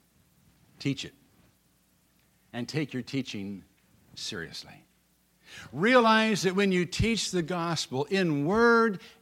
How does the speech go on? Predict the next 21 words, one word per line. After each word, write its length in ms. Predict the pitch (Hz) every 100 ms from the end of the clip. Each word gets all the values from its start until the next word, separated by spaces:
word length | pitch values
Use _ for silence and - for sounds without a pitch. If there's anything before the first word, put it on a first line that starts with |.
| -
and 520 | 208 240 247 247 175
in 380 | - 196 220 185
deed, 480 | 127 117 104 110 110 - - - -
you 580 | 110 165 233 254 262 -
are 180 | 185 196
a 100 | 180
link 640 | 160 151 180 220 110 - - - - _ _ _ _ _ _
in 100 | 170
an 140 | 165 -
unbroken 760 | 175 233 202 165 220 247 247 240
chain 640 | - 139 117 110 110 107 - _ _ _ _ _ _ _ _ _ _ _
that 100 | -
goes 200 | 113 110
back 420 | 78 117 123 131 - _ _ _
to 80 | 90
Christ. 640 | - - - - - - - _ _ _ _ _ _ _ _ _ _ _ _ _ _ -
And 100 | 175
if 120 | 190
you'll 140 | 180
do 320 | 127 104 226 240
that, 340 | 101 69 87